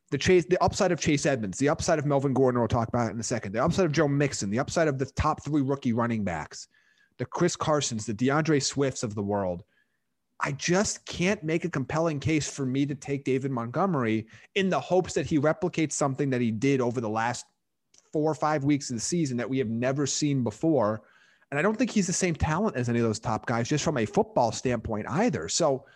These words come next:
I, I get it. I get that means I'm gonna have no shares of David Montgomery. I'm okay with it because I still think it's far more likely he finishes right. I think it's far more likely he finishes outside the top twenty than he finishes inside the top ten.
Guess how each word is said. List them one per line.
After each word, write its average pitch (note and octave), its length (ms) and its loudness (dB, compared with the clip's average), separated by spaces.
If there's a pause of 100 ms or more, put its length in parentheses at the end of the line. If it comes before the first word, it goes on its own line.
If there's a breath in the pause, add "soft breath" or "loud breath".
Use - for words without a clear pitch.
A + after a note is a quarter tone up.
(880 soft breath)
I, - 200 -2
I E3 100 2
get E3 260 4
it. G#3 120 4
I - 40 2
get D#3 160 2
that E3+ 120 2
means E3 160 2
I'm E3 80 2
gonna D3+ 120 2
have C#3+ 120 2
no C#3+ 180 4
shares C#3 260 2
of B2+ 80 -2
David C3+ 240 2
Montgomery. B2+ 480 -2 (120)
I'm F3 180 2
okay F3+ 260 0
with C3 160 2
it G2+ 80 -4
because G#2 220 -6
I C3+ 40 0
still G3+ 200 0
think G3 160 2
it's D#3+ 160 0
far E3 360 2
more G3+ 200 4
likely E3+ 380 4
he D3+ 120 0
finishes C#3 400 -2 (680)
right. D#3 240 4 (120)
I E3 100 2
think A#3+ 180 0
it's A3 140 0
far G#3+ 180 2
more A3 120 2
likely F3+ 300 4
he C#3+ 60 2
finishes D3 320 -2
outside D3+ 260 0
the D3 80 0
top C#3 280 -4
twenty A#2 480 0 (340 soft breath)
than C3 80 -2
he C3 80 0
finishes C3 480 -2
inside B2+ 340 -2
the G#2+ 80 -2
top G2+ 240 -4
ten. - 140 -8